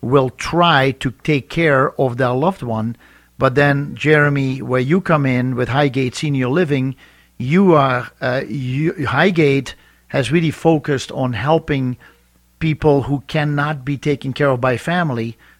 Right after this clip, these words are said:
to come to a facility where you are focused on helping people with Alzheimer's.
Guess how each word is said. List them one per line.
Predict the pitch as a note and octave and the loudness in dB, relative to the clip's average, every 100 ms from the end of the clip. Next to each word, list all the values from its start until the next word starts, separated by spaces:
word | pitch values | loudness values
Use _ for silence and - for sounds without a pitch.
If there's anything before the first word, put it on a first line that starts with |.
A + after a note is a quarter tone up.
| _ | _
to | C3+ | -10
come | - - D#3 D#3+ | -8 -2 0 0
to | - D3+ C3+ B2+ A2+ _ _ _ | 0 0 0 -2 -6 _ _ _
a | C3+ | -6
facility | B2+ B2+ - G#3 G3+ - B2+ A2 - _ _ - | -4 -6 -4 0 0 0 -6 -8 -10 _ _ -6
where | B2+ C#3 C#3 C3 A#2+ _ _ _ _ | 0 4 6 4 2 _ _ _ _
you | C#3+ C3 D3 - | -8 0 2 2
are | B2 | -2
focused | - F#3+ F#3 F3+ B2 - | -2 2 2 2 -6 -6
on | D3 B2+ A#2 | -8 -6 -6
helping | B2+ B2 C3 | -6 -6 -8
people | B2 A#2+ A2 | -6 -6 -6
with | G2+ | -6
Alzheimer's. | G2 F#2+ G2+ - - - | -6 -6 -10 -10 -14 -18